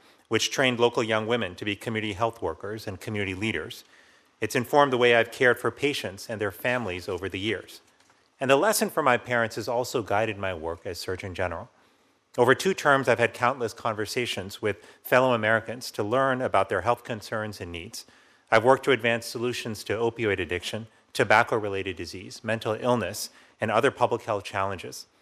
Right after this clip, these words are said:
I've had the privilege of working with community organizations, government leaders of all levels and from both parties, and countless Americans to address global health threats that have impacted the United States, from Ebola and Zika to covid nineteen.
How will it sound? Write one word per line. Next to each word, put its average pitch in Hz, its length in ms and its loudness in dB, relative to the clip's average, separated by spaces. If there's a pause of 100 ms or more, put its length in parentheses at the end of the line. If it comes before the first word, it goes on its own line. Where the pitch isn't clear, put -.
(340)
I've 120 100 4
had 123 120 4
the 127 60 2
privilege 143 380 2
of 120 100 4
working 120 300 2
with 113 160 -4
community 131 340 -4
organizations, 95 760 -6
government 123 420 2
leaders 107 320 -2
of 101 100 -4 (320)
all 147 220 8
levels 123 400 4
and 101 140 -6
from 104 160 -4
both 113 260 -2
parties, 104 480 -4 (340)
and 123 140 -8
countless 143 400 0
Americans 120 600 0
to 110 100 -4
address 110 260 2
global 123 380 2
health 139 240 0
threats 90 320 -4
that 107 80 -6
have 101 80 -4
impacted 104 480 -6
the 92 80 -10
United 85 340 -6
States, - 400 -8 (260)
from 107 180 -2
Ebola 113 380 2
and 104 120 -4
Zika 107 400 -4
to 107 80 -10
covid 92 320 -4
nineteen. 90 480 -8